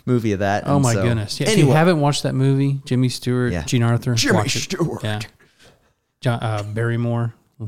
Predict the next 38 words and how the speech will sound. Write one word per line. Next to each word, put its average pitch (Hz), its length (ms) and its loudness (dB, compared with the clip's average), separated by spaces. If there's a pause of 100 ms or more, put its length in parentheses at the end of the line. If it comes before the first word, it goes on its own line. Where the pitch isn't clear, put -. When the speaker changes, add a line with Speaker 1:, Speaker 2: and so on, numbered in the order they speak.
(140)
Speaker 2:
uh, 127 100 -10
John 110 260 -6
Barrymore. 110 420 -6
It's 139 240 -4
really, 113 440 -6
really 98 180 -14
good. 120 240 -20 (180)
Speaker 1:
I 87 60 -6
thought 85 160 -6
you 82 80 -6 (180)
were 87 60 -14
gonna 85 140 -6
say 82 160 -8
Drew 90 200 -4
Barrymore. 76 680 -8
Speaker 2:
And, 139 220 2
well, 123 360 0 (200)
yeah, 107 180 0
there's 127 160 0
some 165 120 -2
connection 127 420 0
there 107 140 0
somewhere. 110 440 0
But 104 100 -4
Speaker 1:
It's 117 160 -6
like, - 160 -10
man, 135 140 -2
Speaker 2:
she - 60 -2
Speaker 1:
she's, 185 120 2
Speaker 2:
wasn't 190 280 4
alive 127 260 2
in 120 80 -2
thirty-eight, 113 420 0
I 98 80 -4
don't 101 160 -8
Speaker 1:
she 107 140 -8
Speaker 2:
think. 104 100 0
Speaker 1:
was 95 300 -8